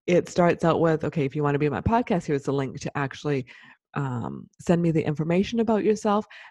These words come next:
And then if you do that, then I, then there's a, another email that has the scheduling link in it." So I don't have to, all I have to do is start the process.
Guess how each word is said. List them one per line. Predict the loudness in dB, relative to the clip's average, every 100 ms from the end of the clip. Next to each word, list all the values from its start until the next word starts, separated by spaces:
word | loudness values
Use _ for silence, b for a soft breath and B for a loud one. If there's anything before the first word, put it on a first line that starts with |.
| B
And | -2
then |
if | 0 0
you |
do | 2 4 6
that, | 4 2 -2
then | -2
I, | 0 -2 -4 B B _
then | -4
there's | -2 0
a, | 0 0 -4
another | -4 -2 2 0 -2
email | -4 -4 -2
that | -4 -6
has | -4 -4
the | -4
scheduling | -2 0 2 0 0 0
link | -2 -2
in |
it." | -4 -6 B
So | 0 2
I |
don't | 2 -2
have | -6 -2
to, | 0 0
all | 0 0
I | 0
have | -2
to | -4
do | 0 0
is | 0 -4 -14
start | -4 -2 -2
the |
process. | -2 0 0 0 -2 -4 -12 -20